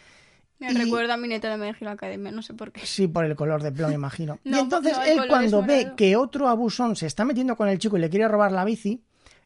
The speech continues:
Speaker 2: él se resigna y le regala su bicicleta.
Speaker 1: Plan,
Speaker 2: Dice,
Speaker 1: "Toma, da igual, eh,
Speaker 2: "Deja en
Speaker 1: nada,
Speaker 2: paz".
Speaker 1: adiós".
Speaker 2: Pero está bien, porque él ha cambiado. Él antes era el que pegaba a los demás.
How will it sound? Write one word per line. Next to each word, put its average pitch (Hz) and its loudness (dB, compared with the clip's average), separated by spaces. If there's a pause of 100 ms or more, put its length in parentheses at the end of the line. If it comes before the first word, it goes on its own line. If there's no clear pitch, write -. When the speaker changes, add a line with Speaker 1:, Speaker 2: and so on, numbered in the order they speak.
(120)
Speaker 2:
él 247 2
se 185 -2
resigna 208 -4 (460)
y 220 4
le 208 6
regala 185 0
su 196 -2
bicicleta. 156 -2
Speaker 1:
Plan, 226 -6
Speaker 2:
Dice, 165 -4
Speaker 1:
"Toma, 294 0
da 302 -4
igual, 233 -8
eh, 233 -4
Speaker 2:
"Deja 220 4
en 233 2
Speaker 1:
nada, 214 0
Speaker 2:
paz". 240 4
Speaker 1:
adiós". 254 -14 (160)
Speaker 2:
Pero 330 2
está 269 -2
bien, 277 -2
porque 175 -4
él 247 0 (100)
ha 233 -6
cambiado. 254 0
Él 262 -4 (100)
antes 254 -2
era 247 0 (340)
el 196 4
que 185 0
pegaba 190 2
a 170 2
los 160 -2
demás. 190 -4